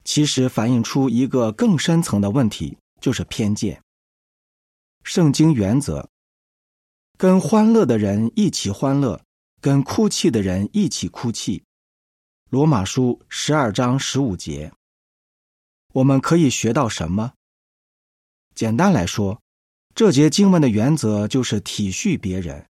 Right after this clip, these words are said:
体恤别人就是懂得设身处地为人着想，将心比心。有体恤之心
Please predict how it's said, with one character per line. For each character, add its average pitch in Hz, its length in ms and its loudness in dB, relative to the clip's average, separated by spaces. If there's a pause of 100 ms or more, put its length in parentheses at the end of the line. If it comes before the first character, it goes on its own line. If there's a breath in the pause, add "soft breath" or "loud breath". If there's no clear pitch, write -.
(960)
体 131 240 0
恤 214 260 2
别 113 220 0
人 98 320 0
就 185 100 0
是 170 140 0
懂 95 260 0
得 104 280 -2 (200)
设 202 300 0
身 202 240 2
处 202 260 -4
地 135 400 -2 (100)
为 165 160 2
人 127 220 0
着 101 200 -2
想， 73 320 -8 (280)
将 147 260 2
心 139 260 0
比 92 140 -4
心。 90 360 -6 (1300)
有 170 220 4
体 120 260 0
恤 135 200 0
之 - 160 -2
心 147 400 -2